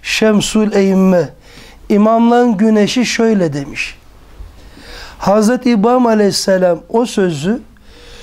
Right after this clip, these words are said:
buluğa gelmeden önce söylemişti. Mükellef değildi. Dolayısıyla bu söz onun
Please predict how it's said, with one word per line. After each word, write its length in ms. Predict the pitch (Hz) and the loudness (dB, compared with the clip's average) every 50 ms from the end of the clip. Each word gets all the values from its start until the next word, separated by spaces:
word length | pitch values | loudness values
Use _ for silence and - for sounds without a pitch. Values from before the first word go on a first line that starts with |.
| - - - - - - - | -20 -20 -20 -20 -18 -10 -4
buluğa 600 | 180 156 170 202 220 208 220 233 240 247 254 247 | -2 2 2 4 4 4 2 2 2 2 2 0
gelmeden 960 | 196 170 226 233 247 262 262 254 247 240 240 214 190 240 240 247 240 226 233 - | 0 0 2 2 2 2 2 2 2 2 2 2 0 0 0 0 0 -2 -2 -2
önce 380 | 226 208 202 196 196 175 202 190 | 0 0 2 2 0 0 -2 -2
söylemişti. 800 | - - - 160 147 139 143 139 135 127 - - - - - - - - - - - - - - - - - - - - - - - - - - - - - - - - - - - - - | -4 -6 -6 -6 -6 -6 -8 -10 -12 -12 -14 -14 -14 -14 -18 -20 -20 -20 -20 -20 -20 -20 -20 -20 -20 -20 -20 -20 -20 -20 -20 -20 -20 -20 -20 -20 -20 -20 -20 -20 -18 -18 -16 -16 -16 -8 -2
Mükellef 800 | - 190 196 202 208 - 226 226 233 233 233 233 247 269 262 - - | 0 2 2 2 2 2 2 2 4 4 4 2 2 0 -2 -6 -10
değildi. 680 | 170 156 160 202 202 214 214 208 185 160 143 139 139 - - - - - - - - - - - - - - - - - 185 | -6 -2 0 2 2 4 2 2 0 -2 -8 -14 -20 -20 -20 -20 -20 -20 -20 -20 -20 -20 -20 -20 -20 -20 -20 -18 -8 -2 0
Dolayısıyla 800 | 190 208 220 233 240 247 226 - - 247 240 220 202 180 - - - - - - - - 190 | 2 2 2 2 2 2 0 0 0 0 2 2 2 0 -2 -6 -16 -20 -20 -20 -12 -4 0
bu 180 | 185 240 285 | 0 2 2
söz 440 | 220 - - 233 220 214 202 170 180 - - _ - | 0 0 0 2 2 2 0 -2 -8 -16 -16 _ -4
onun 560 | - 202 180 175 175 190 220 269 311 302 302 | -2 0 0 2 2 2 2 2 0 -2 -6